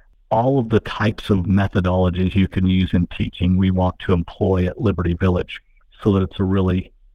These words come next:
magical, fun place for youth and families to come and feel like they're really gleaning something. Many museums across the nation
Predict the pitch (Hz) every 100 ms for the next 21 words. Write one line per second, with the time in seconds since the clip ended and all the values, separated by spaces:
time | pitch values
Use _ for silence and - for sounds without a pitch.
0 | - _ 110 98 104 101 110 95 90 -
1 | 98 98 - 107 95 - - 92 90 -
2 | _ - 101 101 - 92 85 95 95 101
3 | 87 - - - 92 90 80 - 95 87
4 | 87 - _ _ _ _ - 98 92 95
5 | 101 95 90 92 95 98 92 85 - 90
6 | - 78 - _ _ _ - - - 101
7 | 104 104 98 92 90 101 92 87 82 82
8 | - 87 - - _ - - - 90 87
9 | 87 - 87